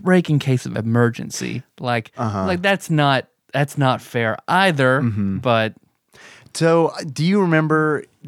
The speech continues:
Speaker 2: do you remember, did they give a reason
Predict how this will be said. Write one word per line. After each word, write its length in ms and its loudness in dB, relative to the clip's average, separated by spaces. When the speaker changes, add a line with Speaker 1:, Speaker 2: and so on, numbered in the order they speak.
Speaker 2:
do 100 -8
you 160 0
remember, 480 -2
did 160 -4
they 80 4
give 240 2
a 120 2
reason 640 -2